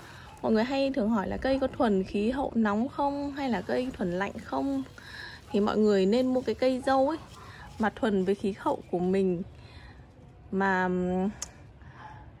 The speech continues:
ờ, ờ, mà mọi người mua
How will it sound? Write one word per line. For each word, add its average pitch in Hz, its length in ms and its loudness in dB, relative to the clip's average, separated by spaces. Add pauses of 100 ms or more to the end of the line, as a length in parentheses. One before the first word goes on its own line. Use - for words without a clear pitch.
(1400)
ờ, 196 280 0 (340)
ờ, 185 360 2 (1120)
mà 202 140 4
mọi 202 160 2
người 208 140 4
mua 247 460 4